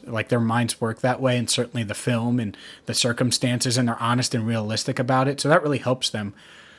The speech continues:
But they're, they're also fans, like, and, and they admit that, especially Joe. I mean, Joe's full-on fan. I think that's part of the reason why, uh, he retired, and I'm not knocking that. That's great to be a fan and,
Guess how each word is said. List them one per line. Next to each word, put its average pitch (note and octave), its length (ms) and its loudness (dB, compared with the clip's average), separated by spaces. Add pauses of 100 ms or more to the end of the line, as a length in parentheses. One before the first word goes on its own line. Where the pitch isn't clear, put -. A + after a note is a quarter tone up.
(100)
But C3+ 200 2
they're, F3 280 6
they're D#3 220 6
also B2+ 640 2 (400)
fans, B2 720 0 (520)
like, B2 260 0
and, C3 180 4
and C3+ 180 4
they C#3+ 380 6 (300)
admit A#2 380 -2
that, B2 200 4
especially B2 480 2
Joe. A#2+ 320 2
I G2+ 80 -4
mean, G#2 140 -6
Joe's C3+ 260 2
full-on C3+ 400 2
fan. G2+ 240 -8
I G2 60 -6
think A#2 160 -6
that's A#2+ 160 -4
part B2+ 160 0
of A2+ 40 -4
the A#2 60 0
reason A2+ 300 -2
why, A2 220 -2 (640)
uh, G#2+ 200 2
he C#3+ 180 2
retired, C3 520 4
and G2+ 120 -4
I'm B2 100 2
not C3 180 2
knocking C3 360 4
that. G2 160 -6
That's G#2+ 160 -4
great D3 260 4
to B2+ 80 0
be A#2+ 140 2
a G2+ 60 0
fan A#2 420 0
and, G2 240 -6